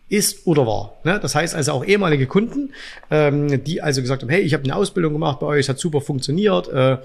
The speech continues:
und jetzt bin ich eigenständig, jetzt kann ich mein eigenes Ding machen“, dass, dass wir, äh, die k-, können immer noch kommen in diesen Regionalgruppen. Äh, und zwar, äh, was, was müssen die bezahlen für diese Regionalgruppen?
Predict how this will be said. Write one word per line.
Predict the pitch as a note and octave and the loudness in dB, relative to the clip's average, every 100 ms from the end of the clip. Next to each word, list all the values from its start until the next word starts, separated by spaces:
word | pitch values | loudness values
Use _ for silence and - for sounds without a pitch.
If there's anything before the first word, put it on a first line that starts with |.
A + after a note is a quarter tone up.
| - - - | -12 -16 0
und | C#3+ B2+ | 2 4
jetzt | B2 A#2 - | 2 0 -4
bin | C#3+ | -4
ich | C3 - - | -4 -8 -4
eigenständig, | D3 F3 D3 - D3+ C#3+ C3+ | -2 0 0 0 0 0 -2
jetzt | B2 | -2
kann | - | -2
ich | B2+ A#2+ | -2 -2
mein | A#2+ | -4
eigenes | C3+ C3+ B2+ | -2 -2 -2
Ding | F#3+ G3+ | -2 0
machen“, | E3 D#3 C#3 - - | 0 -2 -4 -12 -14
dass, | - B2+ - - | -8 -6 -8 -8
dass | C#3 - - | -6 -6 -8
wir, | D3 D3+ D3 E3 D#3 D#3+ | -8 -8 -2 2 2 0
äh, | C#3+ C#3 | 0 0
die | B2 | -2
k-, | - - | -8 -10
können | - D3+ | -2 -2
immer | F3 F#3+ | 0 0
noch | C#3+ | 0
kommen | - G3+ G#3+ | -2 -2 -2
in | |
diesen | E3+ E3 | -4 -4
Regionalgruppen. | D#3+ D3 D#3 D#3+ - D#3+ D#3 - - - - | -4 -2 0 0 0 0 -2 -8 -18 -18 -4
Äh, | C#3 C#3 C3+ | 2 4 4
und | C#3 D#3 D3+ C3+ | 2 2 0 0
zwar, | - C3+ C3+ C3+ | 0 2 2 2
äh, | C3 | -2
was, | D3 | -2
was | D3+ | 0
müssen | D3+ F#3 | 0 0
die | |
bezahlen | D#3+ - D3+ G3+ | -2 -2 -2 -2
für | F#3+ | -4
diese | F3+ F3+ | -4 -2
Regionalgruppen? | F3+ E3+ F#3 F3 F#3+ A#3 | -2 -2 -4 -4 -4 -6